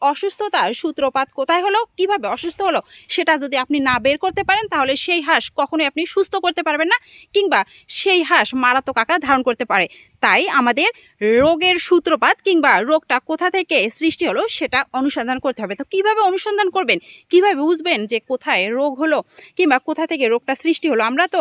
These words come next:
এটা জানবো না কিংবা আমাদের জানার কথা না। আমরা যদি একটু চেষ্টা করি, তাহলে বুঝতে পারবো। একটু আমি প্র্যাকটিক্যালি দেখানোর চেষ্টা করি। এখানে কিন্তু হাঁস এবং মাছের সম্মিলিত আমরা চাষ করি। এখানে পুকুরেই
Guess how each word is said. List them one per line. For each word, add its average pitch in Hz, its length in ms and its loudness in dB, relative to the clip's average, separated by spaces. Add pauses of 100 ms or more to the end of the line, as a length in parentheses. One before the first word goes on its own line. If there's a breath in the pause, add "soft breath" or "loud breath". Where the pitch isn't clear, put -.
(100)
এটা 294 320 0
জানবো 269 440 0
না 254 160 0
কিংবা 294 280 -2 (120)
আমাদের 262 260 -6
জানার 269 360 -4
কথা 349 280 -2
না। 254 240 -2 (400 soft breath)
আমরা 226 240 -2
যদি 262 200 -6
একটু 339 220 -6
চেষ্টা 370 280 -4
করি, 302 180 0
তাহলে 240 240 -2
বুঝতে 302 300 -2
পারবো। 208 240 -2 (220)
একটু 381 180 -2
আমি 262 160 0
প্র্যাকটিক্যালি 294 520 -2
দেখানোর 320 300 0
চেষ্টা 359 260 -4
করি। 254 200 -2 (640 loud breath)
এখানে 415 300 0
কিন্তু 403 260 0 (100)
হাঁস 330 200 0
এবং 349 180 -2
মাছের 285 280 0
সম্মিলিত 269 400 -6
আমরা 277 160 -2
চাষ 311 240 -2
করি। 214 180 -2
এখানে 247 220 -4 (140)
পুকুরেই 359 460 0